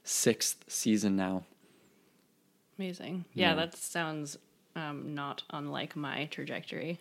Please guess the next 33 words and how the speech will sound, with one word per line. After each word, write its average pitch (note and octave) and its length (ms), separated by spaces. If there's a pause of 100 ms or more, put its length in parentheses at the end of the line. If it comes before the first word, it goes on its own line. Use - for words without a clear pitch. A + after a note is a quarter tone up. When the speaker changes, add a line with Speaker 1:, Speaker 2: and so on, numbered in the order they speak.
Speaker 1:
Oh, G#2 80
Speaker 2:
as - 80
Speaker 1:
yeah? - 120
Speaker 2:
well. F#3 200
Yeah. G3 200 (400)
<laughs> - 800
Definitely D#3 400
had D3+ 160
my, D3 320 (300)
had D#3+ 220
all C#3+ 220
that C#3+ 180
space C#3 320
open C#3 260
up. - 200
Similarly, - 680
I - 200 (200)
had - 200
a - 40
career. - 720
I - 560
was - 200
married - 580
and - 220 (100)
thought - 220
I - 120
was - 180
going - 280
down - 440
one - 260
path, - 360
and - 160
then - 280